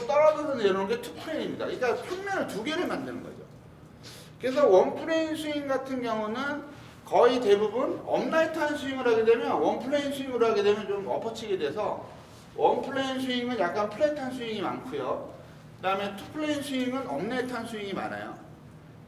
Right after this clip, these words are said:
그래서 뭐 그닥 뭐 차이가 최근에는 원 플레인 스윙보다는 투 플레인 스윙을 많이 좀 선호하는데 그 요것도 이제 옛날하고 좀 다르게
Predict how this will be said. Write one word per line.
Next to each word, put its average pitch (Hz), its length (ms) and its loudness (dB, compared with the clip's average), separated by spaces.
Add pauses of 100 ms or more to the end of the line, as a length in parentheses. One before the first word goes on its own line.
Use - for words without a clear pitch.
(1200)
그래서 240 180 -6
뭐 262 360 -4
그닥 - 720 0
뭐 190 560 4
차이가 254 1120 0 (160)
최근에는 277 1000 -2
원 202 220 0
플레인 254 420 -4
스윙보다는 220 840 -2 (840)
투 - 120 -16
플레인 277 360 -2
스윙을 226 460 -6
많이 160 280 -2
좀 180 140 0
선호하는데 214 920 -2 (840)
그 151 600 -4
요것도 175 400 0
이제 175 320 0
옛날하고 185 520 0
좀 190 140 -8
다르게 127 680 -4